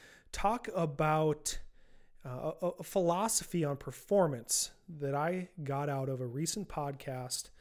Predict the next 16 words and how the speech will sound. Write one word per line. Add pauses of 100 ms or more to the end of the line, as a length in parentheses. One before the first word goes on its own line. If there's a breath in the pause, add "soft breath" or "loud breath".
(520 soft breath)
Um,
it
was
the
Joe
Rogan
podcast.
Joe
Rogan's
podcast
is
probably
the
most
popular
podcast